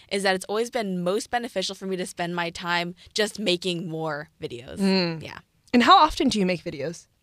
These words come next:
Speaker 1: I used to do it more often. I'd say especially during my gap year.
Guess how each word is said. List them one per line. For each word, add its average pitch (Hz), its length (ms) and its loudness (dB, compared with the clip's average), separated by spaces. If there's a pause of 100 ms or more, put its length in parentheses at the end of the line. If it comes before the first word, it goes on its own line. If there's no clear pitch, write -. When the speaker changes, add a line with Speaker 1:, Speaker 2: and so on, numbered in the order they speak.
(420)
Speaker 1:
I 220 60 0
used 233 240 -2
to 302 80 -4
do 339 120 -2
it 285 120 0
more 180 240 0
often. 240 480 -2 (240)
I'd 196 160 -2
say 202 140 0
especially 233 440 4
during 214 180 0
my 208 120 -2
gap 165 320 -4
year. 214 320 0